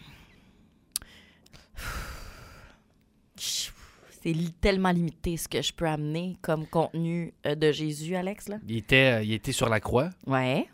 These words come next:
Speaker 2: Euh, il a pardonné.
Speaker 1: Ouais.
Speaker 2: Il a pardonné bien des affaires.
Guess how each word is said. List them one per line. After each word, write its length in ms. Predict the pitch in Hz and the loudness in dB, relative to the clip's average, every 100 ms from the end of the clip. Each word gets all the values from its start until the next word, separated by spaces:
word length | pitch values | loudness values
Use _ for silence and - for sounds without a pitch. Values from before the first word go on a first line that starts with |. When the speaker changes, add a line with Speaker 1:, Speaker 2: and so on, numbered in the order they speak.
| 165 _ 107 | -16 _ -8
Speaker 2:
Euh, 420 | 98 98 98 90 113 _ _ - - - - | -6 -6 -6 -10 -14 _ _ -20 -20 -20 -10
il 100 | 110 | -4
a 40 | 110 | 2
pardonné. 560 | 117 110 117 113 135 170 _ _ _ _ - | 2 4 4 4 0 -4 _ _ _ _ -4
Speaker 1:
Ouais. 160 | 147 - | -4 -4
Speaker 2:
Il 40 | 120 | 2
a 20 | |
pardonné 420 | 123 120 117 120 | 4 6 6 4
bien 160 | 117 127 | 4 4
des 160 | 113 | 4
affaires. 280 | 107 110 117 | 2 0 -6